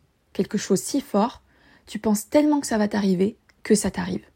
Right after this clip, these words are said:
Donc je pense que déjà, tu dois prendre conscience de toutes les croyances par rapport à ça, de toutes tes croyances par rapport aux hommes. Et en fait, tu dois travailler sur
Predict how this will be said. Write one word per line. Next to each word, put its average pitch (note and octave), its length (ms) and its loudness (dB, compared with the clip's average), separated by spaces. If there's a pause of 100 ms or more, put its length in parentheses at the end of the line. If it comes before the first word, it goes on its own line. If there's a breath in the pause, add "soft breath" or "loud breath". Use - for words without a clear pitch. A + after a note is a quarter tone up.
(160)
Donc G#3 200 6
je A3 120 6
pense A3 320 2
que A#3 100 2
déjà, G3+ 540 4
tu - 160 -6
dois F3 180 2
prendre A#3+ 260 -2
conscience A3 720 -2
de G3 80 0
toutes - 360 -4
les A3 100 2
croyances F#3+ 440 0
par F#3 140 -4
rapport F3 320 -4
à E3+ 60 -4
ça, F#3+ 220 -6 (1000 loud breath)
de F#3 140 2
toutes D#4 360 2
tes G3+ 140 4
croyances A3+ 460 0
par G3 140 2
rapport F#3 260 -2
aux G3+ 160 0
hommes. G3+ 240 0 (260)
Et G3+ 100 4
en F#3 60 2
fait, C4 140 2
tu - 120 -4
dois F3+ 180 2
travailler A3+ 680 0
sur - 640 -4